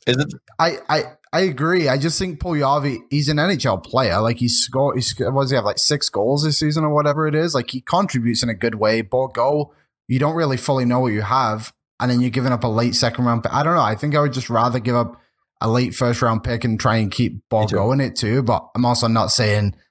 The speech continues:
Speaker 2: I wouldn't say yes to this deal. I just think it's interesting that that was the market. And now we have to give up a little bit extra.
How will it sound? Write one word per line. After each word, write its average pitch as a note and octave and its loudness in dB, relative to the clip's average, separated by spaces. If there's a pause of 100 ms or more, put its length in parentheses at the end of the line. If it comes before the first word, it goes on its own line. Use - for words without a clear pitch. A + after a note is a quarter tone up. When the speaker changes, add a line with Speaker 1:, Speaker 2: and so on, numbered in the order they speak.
(120)
Speaker 2:
I A2 2
wouldn't G2+ 0
say G2+ 2
yes F#2+ 0
to F#2+ -2
this F#2 -2
deal. B2 0
I G#2 2
just G#2+ 0
think G#2 2
it's F2 0
interesting A2+ 2
that F#2+ 0
that G2+ 2
was G#2+ 0
the G#2 -2
market. G#2 0 (340)
And A2 2
now G2 2
we G2 2
have F#2+ 0
to G2+ -4
give F#2+ 0
up G2 0
a A2 2
little G2+ 2
bit - -2
extra. - -4